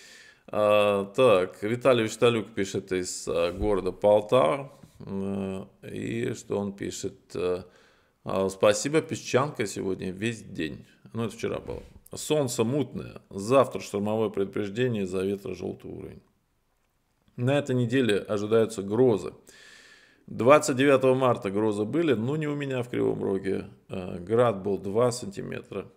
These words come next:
А в Днепровской области был смерч. Ну вот видите, все, все прелести погоды. И сегодня мы видим, что вот эта вот,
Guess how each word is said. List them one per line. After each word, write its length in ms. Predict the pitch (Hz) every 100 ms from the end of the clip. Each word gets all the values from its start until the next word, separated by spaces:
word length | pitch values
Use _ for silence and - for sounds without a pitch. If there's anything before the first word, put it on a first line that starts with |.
| _ _ _ _ -
А 300 | 110 107 107
в 260 | 98 104 98
Днепровской 580 | 107 101 143 143 -
области 460 | 120 110 107 - 107
был 280 | 95 107 110
смерч. 640 | - - 113 110 - - -
Ну 180 | 113
вот 140 | 110 101
видите, 380 | 101 98 - 98
все, 320 | - 113 104
все 280 | - 135 127
прелести 480 | 120 113 101 -
погоды. 460 | - 113 101 - 151
И 40 |
сегодня 380 | 170 208 185 110
мы 160 | 101 110
видим, 300 | 117 95 113
что 200 | - 95
вот 140 | 95
эта 180 | 98 98
вот, 260 | 95 95